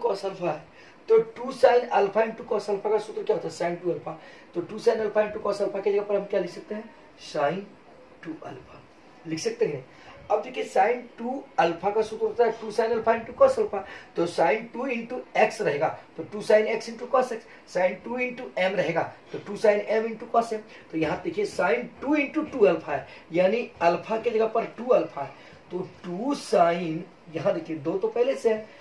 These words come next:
तो ये sin टू into टू alpha है, यानी ये अल्फा के रूप में ये टोटल टर्म है, तो इसको हम क्या लिख सकते हैं, टू sin, देखिए,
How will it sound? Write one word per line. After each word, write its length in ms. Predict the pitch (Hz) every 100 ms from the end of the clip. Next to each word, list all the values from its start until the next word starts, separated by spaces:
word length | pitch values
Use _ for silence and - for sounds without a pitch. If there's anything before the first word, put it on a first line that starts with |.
| - -
तो 60 |
ये 120 | 170 214
sin 300 | 214 226 247 -
टू 120 | 285
into 300 | 320 311 320
टू 140 | 240 185
alpha 220 | 147 147
है, 140 | 139 - - 170
यानी 160 | 180 -
ये 220 | 190 - - - -
अल्फा 360 | 170 175 - 190
के 120 | 233
रूप 120 | 208 220
में 60 |
ये 100 | 208
टोटल 320 | 214 214 233 311
टर्म 180 | 220
है, 140 | 190 190 - -
तो 60 | 165
इसको 200 | 160 208
हम 80 | 190
क्या 160 | 196
लिख 120 | 196 190
सकते 220 | - 151
हैं, 100 | 139 -
टू 260 | 165 220 220 -
sin, 440 | 160 156 208 165 - - - - - - - 143
देखिए, 320 | - 170